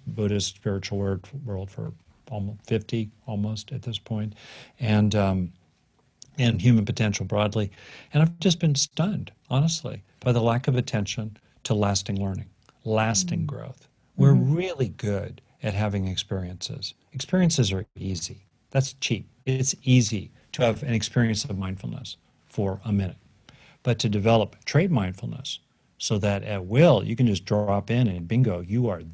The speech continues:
Speaker 1: there for ten minutes in a row, basically. That's not a simple thing.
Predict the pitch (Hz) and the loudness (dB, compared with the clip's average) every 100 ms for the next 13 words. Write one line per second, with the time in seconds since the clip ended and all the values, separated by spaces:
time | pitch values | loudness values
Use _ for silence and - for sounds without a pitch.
0 | 90 98 98 87 95 - 95 95 98 - | -4 -2 -2 -6 -10 -8 -6 -6 -12 -10
1 | 113 104 101 92 - 95 - - - - | -2 0 0 -2 -6 -8 -8 -10 -12 -16
2 | _ _ _ _ _ - 196 - - - | _ _ _ _ _ -6 -6 -6 -10 -14
3 | - _ _ 139 147 247 190 131 139 131 | -16 _ _ -4 -2 0 0 2 2 0
4 | 95 - 147 85 | -2 -6 -6 -6